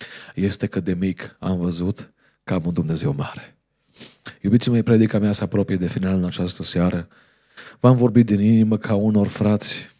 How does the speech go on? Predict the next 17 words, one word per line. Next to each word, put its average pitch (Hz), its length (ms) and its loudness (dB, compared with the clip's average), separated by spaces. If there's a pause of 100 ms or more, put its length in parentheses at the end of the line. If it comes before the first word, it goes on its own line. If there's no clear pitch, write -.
(140)
și - 140 -10
surori 92 440 -2
adevărate 87 760 -4 (1300)
și - 120 -2
am 104 60 2
făcut-o 131 380 2
cu 123 80 -2
acest 110 320 -2
gând, 104 600 -2 (760)
încercând 113 500 -2
să - 120 -4
nu 113 160 0
judec 104 400 -2
oamenii 92 420 -2
care 87 200 -4
sunt 95 300 -6
în, 101 160 -6